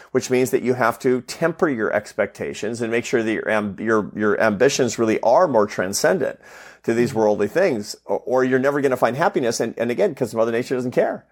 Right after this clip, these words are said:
Speaker 1: She doesn't care if you're
Speaker 2: Right.
Speaker 1: happy.
Speaker 2: But in the
Speaker 1: <laughs>
Speaker 2: animal kingdom, you know, every species wants to survive and reproduce, right?
Speaker 1: Right.
Speaker 2: But I don't see other species, like, I, I look at my, uh, household cats,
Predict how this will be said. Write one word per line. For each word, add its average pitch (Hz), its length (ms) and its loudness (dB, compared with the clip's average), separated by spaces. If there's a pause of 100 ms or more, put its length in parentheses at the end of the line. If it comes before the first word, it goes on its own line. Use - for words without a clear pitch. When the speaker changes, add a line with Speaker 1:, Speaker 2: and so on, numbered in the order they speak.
(300)
Speaker 1:
She - 140 -4
doesn't - 120 -2
care 139 100 4
if - 80 0
you're - 80 2
Speaker 2:
Right. 98 40 -8
Speaker 1:
happy. 95 360 -2 (680)
Speaker 2:
But 302 120 2
in 339 100 4
the - 120 2
Speaker 1:
<laughs> 349 80 -2
Speaker 2:
animal 254 220 2
kingdom, 170 440 2 (340)
you 196 140 2
know, - 60 -2
every 285 260 2
species 226 460 0
wants 175 240 0
to 160 60 -8
survive 160 380 0
and 147 80 -2
reproduce, 131 680 -4 (420)
right? 156 280 2
Speaker 1:
Right. - 80 -20 (360)
Speaker 2:
But 214 280 2
I 233 140 0
don't 339 180 0
see 247 160 -2
other 214 240 2
species, 180 640 -2
like, 151 160 -2
I, 160 160 2
I 170 60 2
look 175 160 0
at 165 60 0
my, 156 300 0
uh, - 100 -4
household 175 520 -2
cats, 131 500 -6